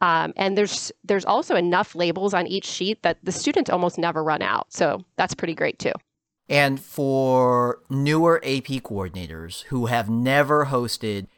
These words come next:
Speaker 2: paper and pencil testing, uh, those labels that are on the label sheet, those labels are what students use to identify themselves on their exam materials on test day.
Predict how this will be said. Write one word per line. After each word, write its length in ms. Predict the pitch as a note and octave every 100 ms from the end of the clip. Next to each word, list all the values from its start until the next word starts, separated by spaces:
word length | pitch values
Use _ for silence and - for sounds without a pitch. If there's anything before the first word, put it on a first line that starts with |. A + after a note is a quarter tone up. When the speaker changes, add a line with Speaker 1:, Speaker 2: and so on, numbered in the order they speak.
| _ -
Speaker 2:
paper 360 | C#3 C3+ C3+
and 120 | B2 A2+
pencil 320 | A#2+ A2 G#2+
testing, 600 | - A2 - F2 D#2 E2 - - - -
uh, 240 | A#2 A2+ A2+ -
those 380 | B2+ F3 F#3 C#3
labels 640 | A#2+ D3 D3 A2 G2 -
that 120 | A#2
are 140 | A2+
on 140 | A2+ A2
the 80 | G#2
label 360 | G#2+ A2 F2
sheet, 520 | - - E3 F#2+ -
those 200 | - B2
labels 600 | A#2 E3 G3 E3 E3+ D#3+ - _ _
are 120 | A#2+
what 180 | C3 C3+
students 460 | - E3 C#3+ D#3 -
use 340 | B2+ B2+ A#2
to 300 | - A#2+ A2 -
identify 520 | A#2 A2 G3 F3+ C3+ A#2+
themselves 580 | A2+ - G2 F#2+ G2 -
on 220 | A#2+ B2+
their 120 | B2
exam 420 | A#2+ A2 G#2 C#3 C#3
materials 640 | B2+ - G2 F#2+ F#2 F#2 - -
on 400 | F#2 F2+ F#2+ G2+ -
test 260 | G3 A3+
day. 240 | - C3+